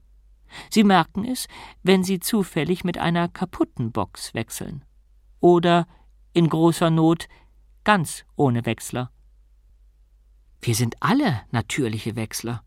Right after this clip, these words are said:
sagte Joshua nachdenklich. „Die meisten wissen es bloß nicht. Oder wir brauchen dieses Hilfsmittel,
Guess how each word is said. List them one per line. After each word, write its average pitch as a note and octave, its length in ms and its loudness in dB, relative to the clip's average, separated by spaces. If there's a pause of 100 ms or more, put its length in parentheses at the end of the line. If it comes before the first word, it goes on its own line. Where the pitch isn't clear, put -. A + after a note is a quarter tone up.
(120)
sagte G#2+ 320 -2
Joshua G2+ 440 -2
nachdenklich. G2+ 720 -6 (380)
„Die D3 80 4
meisten D3 400 2
wissen A#3 220 -2
es D#3 140 -6
bloß C3+ 220 -8
nicht. C3+ 260 -10 (840)
Oder A3+ 320 6
wir A3 120 0
brauchen F#3+ 360 0
dieses F3 280 -2
Hilfsmittel, F3+ 580 2